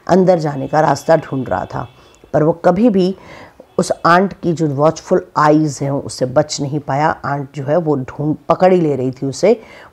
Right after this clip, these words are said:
वो नहीं जा पा रहा था। As a matter of fact, he had no intention of trying to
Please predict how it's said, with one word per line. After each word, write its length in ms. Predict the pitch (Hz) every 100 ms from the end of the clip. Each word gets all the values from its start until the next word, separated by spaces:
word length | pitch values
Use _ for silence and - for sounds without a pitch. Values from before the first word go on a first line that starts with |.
| -
वो 100 | 156
नहीं 240 | 156 151
जा 160 | 135 123
पा 220 | - 120
रहा 140 | - -
था। 220 | 120 - _ _ _ _ _ -
As 240 | 269 254
a 60 | 226
matter 340 | 160 147 156
of 160 | 151 143
fact, 400 | - 131 - - _ - - _ 208
he 80 |
had 240 | 208 202 165 143
no 160 | 180 208
intention 600 | - 160 156 151 - 160
of 160 | 160 - -
trying 380 | 143 131 135 139
to 80 | 160